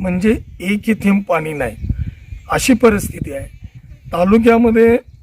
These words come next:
जनावरांना चारा नाही, जनावरांना पिण्याचं पाणी नाही, शेतीला पाणी नाही, अशी अवस्था तालुक्यातील शेतकऱ्यांची झालेली आहे. जनावरे कर्नाटकमध्ये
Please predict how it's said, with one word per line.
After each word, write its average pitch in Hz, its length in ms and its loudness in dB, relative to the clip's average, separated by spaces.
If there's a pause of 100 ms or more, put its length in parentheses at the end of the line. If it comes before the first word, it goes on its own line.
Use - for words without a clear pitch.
(120)
जनावरांना 214 520 4
चारा 185 360 0
नाही, 143 240 -2 (840)
जनावरांना 214 520 6
पिण्याचं 220 480 2
पाणी 196 340 -8
नाही, 143 260 -14 (640)
शेतीला 240 380 2
पाणी 185 360 -4
नाही, 139 240 -14 (540)
अशी 160 280 0
अवस्था 190 640 -4
तालुक्यातील 160 840 -10
शेतकऱ्यांची 156 680 -8
झालेली 135 400 -4
आहे. 247 220 -6 (560)
जनावरे 226 640 4 (760)
कर्नाटकमध्ये 208 840 2